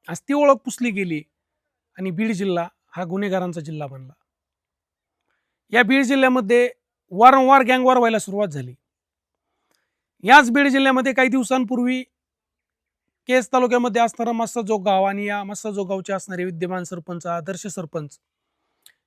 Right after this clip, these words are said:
एका मराठा सरपंचाची भरदिवसा अपहरण करून निर्गुणपणे हत्या करण्यात आली. संतोष देशमुख यांच्या हत्येचं नेमकी खरं कारण काय?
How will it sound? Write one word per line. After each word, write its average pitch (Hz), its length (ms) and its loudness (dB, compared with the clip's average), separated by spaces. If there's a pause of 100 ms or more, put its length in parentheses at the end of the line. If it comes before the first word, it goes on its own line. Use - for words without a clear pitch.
(120)
एका 254 260 8 (220)
मराठा 247 400 6
सरपंचाची 233 600 -4
भरदिवसा 233 560 0
अपहरण 277 360 4
करून 262 240 0
निर्गुणपणे 240 460 -2
हत्या 196 280 -6
करण्यात 170 320 -8
आली. 147 120 -16 (400)
संतोष 277 420 -2
देशमुख 285 460 0
यांच्या 269 260 0
हत्येचं 262 360 -4
नेमकी 269 300 -4
खरं 220 200 -2
कारण 185 320 -2
काय? 156 200 -16